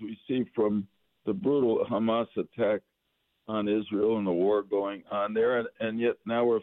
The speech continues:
facing these big power challenges from Russia and China,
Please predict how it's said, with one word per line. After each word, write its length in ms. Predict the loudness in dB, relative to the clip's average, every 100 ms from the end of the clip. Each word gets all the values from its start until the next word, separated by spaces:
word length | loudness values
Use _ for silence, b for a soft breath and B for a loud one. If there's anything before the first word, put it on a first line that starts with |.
| 0
facing 420 | -2 -2 -4 -4 -8 _ _ _ -4
these 200 | -2 -2 0
big 220 | -2 -2 -6
power 560 | -2 0 2 2 0 -4 -4
challenges 720 | -2 0 0 -2 -4 -6 -6 -14 -20 _ _ _
from 260 | -2 0 2
Russia 560 | 2 2 0 -2 -2 -2 -4
and 300 | -4 -4 -6 -14 -6
China, 640 | -2 0 0 0 0 -2